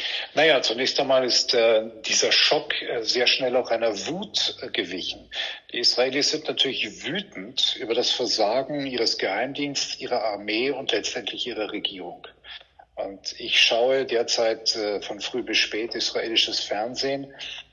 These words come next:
und erlebe da immer wieder, wie Menschen, die rechts wählen,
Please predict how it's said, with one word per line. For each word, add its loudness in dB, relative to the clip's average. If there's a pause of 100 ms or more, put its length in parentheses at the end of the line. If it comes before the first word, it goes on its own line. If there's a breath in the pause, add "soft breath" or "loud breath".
(160)
und -12
erlebe -2
da 4
immer -4
wieder, 0 (400 loud breath)
wie -6 (500)
Menschen, -2 (100)
die -8
rechts 0
wählen, -8